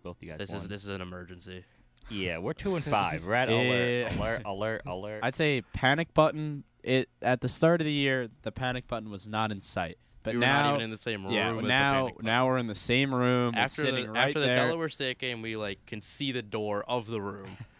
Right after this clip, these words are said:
Speaker 2: After this tournament, <laughs> we have taken the panic button out of the case.
Speaker 3: Oh and three, eighth place. Are we serious?
Speaker 1: Yeah.
Speaker 3: I mean, come on.
Speaker 1: UConn came in first. We came in eighth. Like, talk about, uh,
Speaker 3: Well,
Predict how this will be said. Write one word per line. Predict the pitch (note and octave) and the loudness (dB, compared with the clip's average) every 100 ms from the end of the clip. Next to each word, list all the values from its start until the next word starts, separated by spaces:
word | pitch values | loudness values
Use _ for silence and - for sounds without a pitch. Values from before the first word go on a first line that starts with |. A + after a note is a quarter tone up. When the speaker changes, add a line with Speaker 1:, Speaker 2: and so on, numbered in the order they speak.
| - - _ | -20 -20 _
Speaker 2:
After | - A2 - C3+ | 0 0 2 2
this | B2+ C3+ | 2 2
tournament, | C#3+ C3 B2 B2 B2 A#2 C#3+ A2+ | 2 2 2 2 2 0 -2 -4
<laughs> | G2+ | -8
we | A#2 B2 | -6 -4
have | A2+ | -4
taken | - D3+ D3 D#3 C#3 | -2 0 2 2 2
the | |
panic | B2 B2+ A#2 A2+ | 0 0 -2 0
button | A2 G#2+ - | -2 -4 -2
out | A#2 A2+ | 0 0
of | G2 | -2
the | G2+ | -8
case. | - F#2+ - D#3+ | -6 -8 -6 -2
Speaker 3:
Oh | F3 G#3+ | 0 0
and | E3 C#3+ C3+ | 0 -4 -6
three, | E3 F#3 B3 B3+ - | -2 -2 -2 -4 -2
eighth | A3 C#4 C#4 - | 0 0 -2 -8
place. | E3 G#3 D#4+ E4 | -4 0 0 0
Are | F3+ F#3 | 2 4
we | C4+ F4+ | 4 0
serious? | - - E3+ C4+ F4 F4 E4 | -2 0 4 4 4 0 -4
Speaker 1:
Yeah. | - | -8
Speaker 3:
I | F#3+ | -8
mean, | B3+ | -8
come | - - C4+ B3 | -12 -8 -8 -8
on. | - C#4+ F4 | -10 -8 -6
Speaker 1:
UConn | D4 A#2 A2+ | -4 -4 -6
came | A#2 A2+ | -8 -8
in | |
first. | G2 G2 G2+ - | -8 -6 -6 -6
We | G2 | -12
came | F#2+ G2+ | -8 -8
in | F#2 | -8
eighth. | E2 F2+ - - | -8 -10 -12 -16
Like, | - D#2 - - - - | -14 -16 -18 -20 -20 -14
talk | A2 A#2 | -12 -8
about, | F#2 F2+ E2+ | -4 -4 -4
uh, | D#2+ D#2 E2 - _ _ _ _ | -6 -8 -12 -18 _ _ _ _
Speaker 3:
Well, | - A#2 - | -2 -2 -2